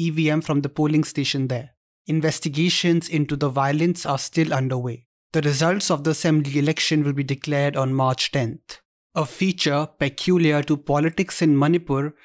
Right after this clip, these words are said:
is that ideology counts for very little. The tendency of politicians in northeast India to support whichever party is in power in Delhi, because that is where government funds come from, means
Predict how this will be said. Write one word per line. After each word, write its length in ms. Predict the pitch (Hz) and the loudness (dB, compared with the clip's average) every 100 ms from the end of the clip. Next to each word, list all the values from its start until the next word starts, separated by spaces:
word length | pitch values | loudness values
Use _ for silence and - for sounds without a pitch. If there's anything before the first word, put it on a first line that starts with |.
| - - | -20 -4
is 200 | 160 123 | -2 0
that 260 | 151 139 - | -2 -2 -2
ideology 680 | 151 160 185 196 160 165 165 | 0 2 2 2 2 2 -2
counts 480 | - 151 139 147 - | 0 0 0 -2 -4
for 240 | - 156 | -2 0
very 240 | 143 147 | 2 0
little. 400 | 147 123 123 117 - _ _ - | 0 -2 -6 -10 -14 _ _ -6
The 100 | 147 | -2
tendency 600 | 160 160 160 170 - 185 | 2 2 4 2 2 0
of 200 | 160 - | 0 -2
politicians 760 | 156 175 180 180 - 156 156 | 0 0 0 -2 2 2 2
in 140 | 165 151 | 2 4
northeast 500 | 151 147 165 - - | 2 2 -2 -2 0
India 400 | 170 156 143 156 - - - | 2 4 2 0 -4 -18 -4
to 80 | 170 | -2
support 520 | - 175 165 165 135 | 0 2 2 2 0
whichever 400 | 170 170 160 160 | -2 0 2 0
party 500 | - 160 151 170 160 | 0 -2 0 0 0
is 100 | 143 | 2
in 140 | 147 | 2
power 360 | 139 151 147 151 | 2 0 0 0
in 300 | 143 131 135 | 0 0 0
Delhi, 420 | 147 143 135 156 _ - | 0 0 -4 -8 _ -6
because 340 | 147 165 131 | -2 0 -2
that 260 | 131 135 151 | -2 -2 -2
is 120 | 156 | -2
where 220 | 151 143 | 0 0
government 480 | 143 143 147 151 147 | 0 -2 0 2 0
funds 320 | - 135 131 | 0 -2 -2
come 220 | - 135 131 | -2 -2 0
from, 380 | 156 127 151 _ - | 0 0 -4 _ -2
means 520 | 151 165 151 165 - | 2 4 4 2 -4